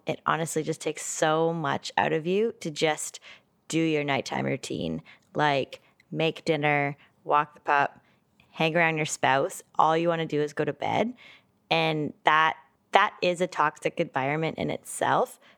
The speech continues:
because what you do is you just go to bed, you wake up, and you do it all over again. And the people that deserve your energy aren't getting that side of you, which sucks.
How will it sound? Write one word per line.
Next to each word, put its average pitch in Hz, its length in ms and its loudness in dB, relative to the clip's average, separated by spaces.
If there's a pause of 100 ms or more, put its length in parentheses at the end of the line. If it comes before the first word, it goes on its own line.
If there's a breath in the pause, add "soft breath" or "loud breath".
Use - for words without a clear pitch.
(160 soft breath)
because 160 580 0
what - 180 0
you 160 80 -2
do 160 160 0
is 151 160 -2
you 147 80 -4
just 160 260 -2
go 160 80 -2
to 151 80 -4
bed, 139 360 0
you 147 100 -2
wake 147 180 -2
up, 127 180 -4
and 151 140 -6
you 147 80 -4
do 147 140 -2
it - 160 -4
all 147 320 2
over - 220 -4
again. - 500 -6
And 160 160 -2
the 156 60 -2
people 170 260 -2
that 156 180 -2
deserve 214 360 -2
your 220 100 0
energy 139 640 -4 (480 loud breath)
aren't - 320 2
getting 147 440 -2 (200)
that 143 220 4 (500)
side 151 240 0
of 139 140 -4
you, - 360 -2
which - 240 -2
sucks. - 460 -4